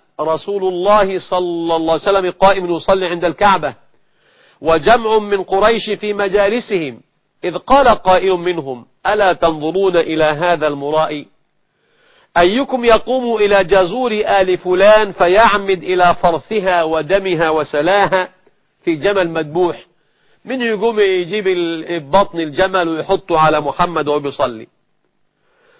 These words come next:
فانبعث أشقاهم، فلما سجد صلى الله عليه وسلم وضعه بين كتفيه،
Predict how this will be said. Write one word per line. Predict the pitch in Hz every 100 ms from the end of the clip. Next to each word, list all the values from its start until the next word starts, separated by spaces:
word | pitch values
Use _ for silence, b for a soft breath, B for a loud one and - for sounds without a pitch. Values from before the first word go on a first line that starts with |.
| _
فانبعث | - 156 139 135 175 160 156 156
أشقاهم، | 143 143 - - 160 143 127 117 104 _ _ _ _ _ _ _ _ _
فلما | 147 156 165 151 147 139
سجد | - 160 147 139 143 143 _ _ - -
صلى | 180 151 135 127
الله | 127 131
عليه | 127
وسلم | 160 156 139 139 131 _
وضعه | 131 147 135 139 151 139
بين | 139 131 131
كتفيه، | 135 135 117 123